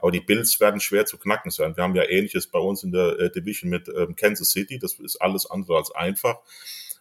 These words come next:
Ähm, traue ich das aber, ähm, echt zu. Und zu den beiden Spielen, ähm, das Spiel gegen die Patriots, das war schön, wie schon gesagt, äh, dass ihr das gewonnen habt.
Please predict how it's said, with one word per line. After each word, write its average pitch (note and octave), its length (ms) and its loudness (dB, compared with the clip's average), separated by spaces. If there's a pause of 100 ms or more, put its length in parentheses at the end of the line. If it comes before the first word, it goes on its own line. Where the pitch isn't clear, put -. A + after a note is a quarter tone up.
Ähm, G2 460 10
traue A2+ 220 8
ich B2 60 0
das A2+ 160 2
aber, G#2 360 6
ähm, G2+ 160 0
echt - 240 -2
zu. A#2+ 160 0 (140)
Und E2 120 -6
zu G2 100 -4
den F#2+ 120 2
beiden G#2 300 6
Spielen, B2+ 520 -4 (480)
ähm, G2 520 4
das G2 100 2
Spiel A2 220 -4
gegen F#2+ 260 0
die F2+ 540 -4 (100)
Patriots, G#2+ 460 2
das - 120 -6
war F2 100 2
schön, G2+ 480 -2 (320)
wie F#2 100 -6
schon G2 120 -4
gesagt, F2+ 300 -2
äh, F2+ 100 0
dass F#2+ 160 -8
ihr G2 60 -4
das F2+ 300 0
gewonnen F#2 400 2
habt. B2 200 -4